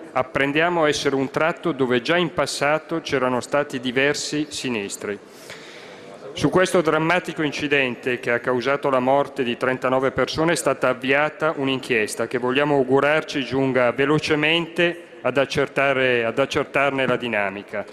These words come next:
Sicuramente questo ennesimo grave incidente ci ricorda drammaticamente che spesso la causa è da rintracciare nella pericolosità delle nostre infrastrutture, che hanno assolutamente bisogno di interventi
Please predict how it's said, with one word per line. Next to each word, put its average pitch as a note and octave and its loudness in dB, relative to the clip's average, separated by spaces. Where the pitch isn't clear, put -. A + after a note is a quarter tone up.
Sicuramente E3+ 2
questo D#3 0
ennesimo D3 2
grave D3 0
incidente D3+ -2
ci - -2
ricorda D3+ 2
drammaticamente D3 0
che A#2 -4
spesso E3+ 0
la C#3 2
causa D#3 2
è D3+ 4
da C#3+ 2
rintracciare C#3 0
nella D3+ 0
pericolosità C#3 0
delle C#3 2
nostre C3+ 0
infrastrutture, A#2+ -2
che C#3+ 2
hanno D3+ 0
assolutamente D#3 0
bisogno C3+ 0
di C3 0
interventi C#3+ -2